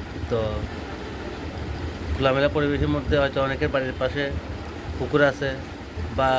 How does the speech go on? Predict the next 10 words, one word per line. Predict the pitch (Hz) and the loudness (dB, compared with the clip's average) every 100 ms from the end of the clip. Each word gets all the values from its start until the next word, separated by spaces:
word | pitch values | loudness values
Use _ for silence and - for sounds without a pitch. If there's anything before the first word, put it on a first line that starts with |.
| 131 - | 2 0
কোনো | 127 139 | -4 0
খাল | 123 139 139 | 2 4 4
আছে, | - 131 127 - - - - - - - | 0 -4 -4 -6 -8 -8 -10 -12 -12 -6
কিছু | 156 151 | -4 0
না | 147 139 | 2 2
কিছু | 143 131 | 0 2
পানি | 123 - | 2 0
থাকেই। | 113 120 123 - - - - - - - | -2 -2 -2 -4 -6 -8 -8 -8 -6 -4
তো | 127 120 | -2 -2
আপনার | - | 0